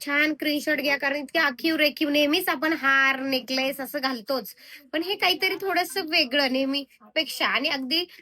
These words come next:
पारंपरिक पण नाही, थोडं फॅन्सी लुक आणि पारंपरिक झाक असं टाइप मध्ये हे डिझाईन केलेलं आहे. तर आवडलं असेल तर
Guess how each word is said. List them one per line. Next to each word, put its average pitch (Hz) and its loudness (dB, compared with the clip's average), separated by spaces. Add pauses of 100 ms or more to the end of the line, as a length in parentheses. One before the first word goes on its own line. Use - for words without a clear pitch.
(140)
पारंपरिक 311 0
पण 330 2
नाही, 320 0
थोडं 311 -2
फॅन्सी 285 -2
लुक 294 -6 (320)
आणि 262 -2
पारंपरिक 285 0
झाक 240 -2 (100)
असं 294 -6 (240)
टाइप 269 -2
मध्ये 302 0
हे 311 0
डिझाईन 262 -2
केलेलं 254 -2
आहे. 254 -2 (400)
तर 254 0
आवडलं 262 2
असेल 285 -4
तर 311 -4